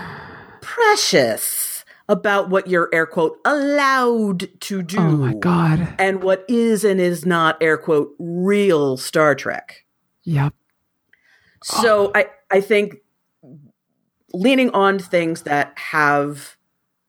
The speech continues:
Speaker 2: uh, have been established and are known and work and are, are, I mean, it's they're good topics they were mining, I think was a very s-,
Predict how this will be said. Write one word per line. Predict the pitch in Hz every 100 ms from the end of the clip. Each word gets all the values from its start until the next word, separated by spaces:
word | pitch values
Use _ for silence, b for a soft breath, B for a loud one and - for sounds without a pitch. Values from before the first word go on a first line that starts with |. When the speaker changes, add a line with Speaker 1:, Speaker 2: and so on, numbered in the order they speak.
| _ _ _ _ _ _ _ -
Speaker 2:
uh, | 151 135
have | - 160
been | 135
established | 135 247 220 202 - b b _
and | 147 143 135 139 135 131 127 _ _ _ -
are | 139 135
known | 135 156 175 175 175 175 170 165 B B _ -
and | 143 135 131 131 127 127 - _ _ _ _ _ _ _ _ _ _ _ _ _ _ -
work | 143 147 185 117 - - - _ _ _ -
and | 151
are, | 143 -
are, | - - -
I |
mean, | 190 180
it's | - _ _ _ -
they're | 202
good | 285 247
topics | - 190 147 120
they | -
were | 123 120
mining, | 175 160 123 101 120 131 _ _ _ _ _ _ _ _ _ _ _ _ _ _ _ _ _ _ _ _ _ _ _ -
I | 170
think | 165 180 175
was | 165 151
a | 151
very | 139 143 139 139
s-, | 139 -